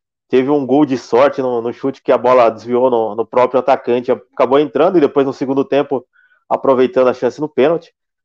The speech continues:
O Fluminense ganhou um pênalti de presente, né? O pênalti do vento, né? Mesmo com o var, o var que deu muito problema essa semana, né? O, <laughs> vocês aí do, do Sul, alguns, né, viram aí como foi aquele jogo do Grêmio, cada gol foi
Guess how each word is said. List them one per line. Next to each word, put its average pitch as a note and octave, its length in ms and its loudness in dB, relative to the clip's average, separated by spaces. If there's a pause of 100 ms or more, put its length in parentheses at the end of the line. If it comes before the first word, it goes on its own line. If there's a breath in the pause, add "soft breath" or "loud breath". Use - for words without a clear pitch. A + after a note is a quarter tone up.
(160)
O F#3+ 100 0
Fluminense E3 760 2
ganhou F3+ 500 4
um F3+ 60 -2
pênalti E3+ 400 0
de C#3+ 100 -2
presente, D#3 420 0
né? A#2+ 140 -2 (240)
O A2+ 460 -10
pênalti C#3 280 2
do D3+ 140 2
vento, D#3 380 0 (800)
né? B2+ 100 0
Mesmo B2+ 260 0
com C3+ 260 -2
o A2+ 40 -4
var, A#2+ 380 2 (640)
o A2+ 120 -6
var A#2+ 240 2
que C#3 100 -6
deu C#3 140 2
muito F3 360 -2
problema C#3 400 2
essa C3+ 140 -4
semana, B2 500 2
né? B2+ 260 2
O, A2+ 260 0 (760)
<laughs> B2 280 -2
vocês C3+ 340 2
aí D3 140 4
do, C3 200 4
do B2+ 160 -4
Sul, D#3+ 280 -4
alguns, C3+ 580 2 (460)
né, C#3+ 200 2
viram D#3 360 4
aí D3+ 180 4
como D#3 260 -4
foi E3 140 2
aquele D3 200 0
jogo D3+ 220 0
do D3+ 120 2
Grêmio, D#3+ 340 2
cada D#3 260 4
gol C#3+ 220 0
foi C3+ 400 -2